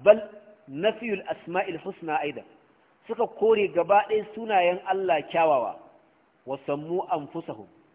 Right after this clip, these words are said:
Mu'tazila suka sa wa kansu suna ahlut tauhid, haka suke cewa kansu. "Wa asbatu zatan mujarradatan an sifat." Suka tabbatar wa da Allah zati wanda yake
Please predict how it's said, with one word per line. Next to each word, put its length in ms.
Mu'tazila 720
suka 220
sa 120
wa 80
kansu 280
suna 300
ahlut 340
tauhid, 280
haka 200
suke 240
cewa 160
kansu. 300
"Wa 140
asbatu 680
zatan 560
mujarradatan 1000
an 180
sifat." 260
Suka 180
tabbatar 500
wa 140
da 80
Allah 440
zati 520
wanda 360
yake 240